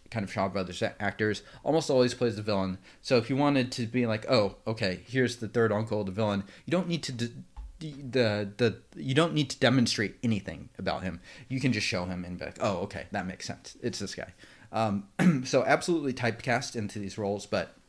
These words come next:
if you want someone that, A, knows martial arts and can, uh, tango with Lau Kar Long and, uh, basically doesn't need a lot of screen time in order to be a villain,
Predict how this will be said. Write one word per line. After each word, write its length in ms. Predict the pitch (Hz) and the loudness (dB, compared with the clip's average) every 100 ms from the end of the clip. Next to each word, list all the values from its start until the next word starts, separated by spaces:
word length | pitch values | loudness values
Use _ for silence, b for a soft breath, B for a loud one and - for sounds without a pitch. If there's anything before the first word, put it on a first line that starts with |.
| _ _ _ _ - | _ _ _ _ -8
if 100 | 117 | -4
you 80 | 113 | 0
want 220 | 117 127 | 0 0
someone 300 | 127 113 104 | 0 0 0
that, 180 | 82 - | -2 0
A, 280 | 120 127 - - | 0 0 -6 -10
knows 280 | 113 110 98 | -2 -2 0
martial 280 | 107 95 98 | 0 0 2
arts 280 | 95 113 - | 0 0 -4
and 200 | 80 - | -12 -8
can, 220 | 90 85 B B B | -6 -6 B B B
uh, 120 | 92 | -4
tango 420 | 90 120 104 101 | -2 -2 0 0
with 200 | 95 90 | -2 -2
Lau 140 | 95 95 | -4 -2
Kar 180 | 101 | -4
Long 360 | 95 117 135 131 B B | -2 -2 -2 -2 B B
and, 360 | - 104 98 95 - | -4 0 0 -2 -6
uh, 180 | 92 90 71 113 | -4 -4 -6 -6
basically 320 | 107 107 117 | -2 -2 0
doesn't 300 | 101 95 101 | 0 0 0
need 160 | 101 131 | 2 2
a 40 | |
lot 180 | 113 113 | 4 2
of 80 | 110 | 2
screen 200 | - 110 | 0 -2
time 300 | 104 104 101 | 0 0 0
in 100 | 104 | -2
order 220 | 101 95 | -2 -2
to 240 | 90 101 90 | -4 -4 -6
be 300 | 90 95 - | -4 -6 -6
a 80 | |
villain, 360 | 90 123 120 113 | 0 2 2 -2